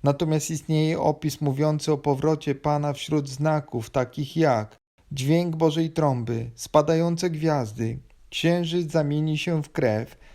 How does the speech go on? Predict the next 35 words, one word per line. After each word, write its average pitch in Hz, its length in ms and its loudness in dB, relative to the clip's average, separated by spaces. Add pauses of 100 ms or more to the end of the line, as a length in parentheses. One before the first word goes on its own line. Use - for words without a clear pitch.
(120)
a 131 120 2
słońce 165 440 0
się 170 260 0
zaćmi. 117 680 -2 (420)
Takie 180 300 2
przyjście 147 420 0
jest 139 220 0
niemożliwe 156 840 2
do 139 140 0
podrobienia 139 680 0
przez 139 300 -4
szatana. 113 680 -2 (400)
Nie 156 140 4
ma 185 120 0
takiej 170 320 -2
mocy. 135 540 -4 (360)
I 160 100 0
po 196 180 2
to 190 180 0
istnieje 143 520 0
tak 156 280 0
dokładny 151 540 -2
opis, 120 580 -4 (320)
aby 139 340 0
nikt 175 360 0
nie 170 180 2
zdołał 165 480 2
nas 156 260 -2
oszukać, 160 640 -2
mówiąc, 120 680 -2 (380)
że 143 340 2
ów 180 320 4
dzień 160 400 0
już 160 400 -2
nastał. 135 680 -4